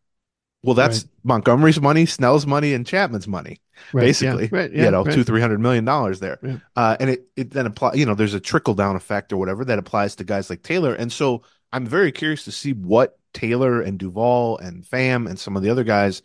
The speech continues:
Speaker 1: who are still available end up signing for. It may turn out that Taylor was justified at every level in not accepting whatever the Twins'
Speaker 2: Sure.
Speaker 1: last offer was, because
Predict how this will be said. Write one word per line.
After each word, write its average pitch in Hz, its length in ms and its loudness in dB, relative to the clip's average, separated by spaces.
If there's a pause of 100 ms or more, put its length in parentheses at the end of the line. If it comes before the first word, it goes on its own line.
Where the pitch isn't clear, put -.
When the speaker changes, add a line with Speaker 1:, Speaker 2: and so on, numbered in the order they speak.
(240)
Speaker 1:
who 113 80 -4
are 101 60 -2
still 110 240 2
available 92 600 0 (380)
end 139 220 2
up - 100 0
signing 135 380 -2
for. 82 420 -8 (580)
It 147 140 -2
may 156 260 4 (260)
turn 156 220 2
out 143 180 2
that 135 220 -2
Taylor 143 320 0
was 131 180 -2
justified 113 840 -4
at 120 120 -2
every 135 240 0
level 120 360 -4
in 95 300 -8
not 117 360 -2
accepting 110 460 -6
whatever 107 340 2
the 98 60 0
Twins' 104 300 -4
Speaker 2:
Sure. - 200 2
Speaker 1:
last 98 240 0
offer 110 340 -4
was, 135 260 2
because 135 380 -2